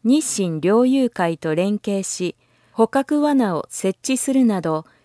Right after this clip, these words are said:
有害鳥獣による農作物被害防止に努めていますが、捕獲だけでは被害減少に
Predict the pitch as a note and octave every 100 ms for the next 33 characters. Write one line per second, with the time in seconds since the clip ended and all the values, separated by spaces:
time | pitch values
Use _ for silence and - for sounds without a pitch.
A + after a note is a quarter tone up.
0 | - G3+ C#4+ D4 D4 D4 - D4 C#4+ F#3+
1 | F3+ E3 D#3+ D#3 D#3 D3+ - _ - G#3
2 | C#4 D4+ D4 C#4+ C#4 A3+ - E3+ E3+ _
3 | - D4+ C#4+ A3 E3 G3+ A3 - A3+ A3+
4 | - C4 B3 G3+ E3 D#3+ F3 F3+ - D3
5 | D3+ - _ _ - A#3+ - D4 C#4+ C#4
6 | C4+ C4+ A#3 F#3+ F3+ F3+ _ _ - D#4
7 | C#4+ A3+ D3+ F#3+ G#3+ - G3+ F#3+ F#3 F#3+